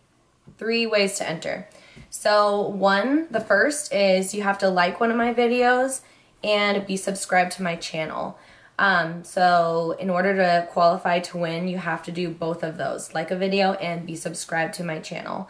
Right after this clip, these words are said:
And you'll wanna do that, especially if you want to enter into the future giveaways. Number two, you have to share one of my videos.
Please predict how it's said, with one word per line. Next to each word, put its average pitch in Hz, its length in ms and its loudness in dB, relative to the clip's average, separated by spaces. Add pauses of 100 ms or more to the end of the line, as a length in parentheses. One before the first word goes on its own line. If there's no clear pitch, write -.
(140)
And 160 200 -4
you'll 165 120 -2
wanna 170 220 -2
do 170 120 -6
that, 175 260 2
especially 185 800 -6
if 170 240 -6
you 175 120 -6
want 160 240 -6
to 165 240 -10
enter 156 300 -12
into 160 500 -8
the 160 400 -6 (600)
future 170 260 -6
giveaways. 285 640 2 (920)
Number 196 220 2
two, 285 400 4 (120)
you 226 160 -4
have 208 320 2
to 220 160 -2
share 226 680 4
one 226 220 2
of 220 100 0
my 233 200 4
videos. 180 600 2